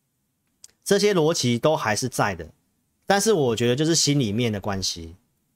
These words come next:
我待会来跟大家讲。所以宝钢开平盘，然后铁矿石这样跌，那这就是我告诉你的啊，最上游的原料在跌，但是终端的报价没有，没有跌啊，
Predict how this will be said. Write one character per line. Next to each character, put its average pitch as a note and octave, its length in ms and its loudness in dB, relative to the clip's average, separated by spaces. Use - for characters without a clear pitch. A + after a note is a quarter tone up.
我 A#2 60 -8
待 E3+ 160 2
会 D#3 140 2
来 C3 100 2
跟 C#3+ 160 0
大 C#3+ 80 2
家 C3+ 140 2
讲。 F#2 260 -6
所 A3+ 160 4
以 G#3+ 60 4
宝 D3 240 2
钢 F#3 240 2
开 F3+ 220 2
平 C#3+ 260 2
盘， F#2+ 400 -4
然 B2 160 2
后 F3+ 80 2
铁 B2+ 160 2
矿 E3+ 200 2
石 C3+ 160 -2
这 C3+ 140 0
样 A#2+ 180 0
跌， F2+ 280 -10
那 D#3+ 240 0
这 F3+ 160 0
就 F3 160 4
是 F3+ 140 2
我 C3 120 2
告 D3 160 2
诉 C#3 160 2
你 G#2 140 0
的 G2 180 -2
啊， F#2+ 220 -4
最 G#3 320 2
上 F#3+ 240 2
游 C3+ 140 2
的 C3+ 100 2
原 C3 220 2
料 D#3+ 180 2
在 D3 140 2
跌， F#2+ 320 -6
但 D#3 120 0
是 E3 200 -2
终 G3+ 280 2
端 G3 200 2
的 F3 80 2
报 F3 200 2
价 D#3 240 2
没 B2+ 120 2
有， B2+ 200 2
没 A2 160 -2
有 C3+ 120 2
跌 F#2 280 -6
啊， F#2 280 -10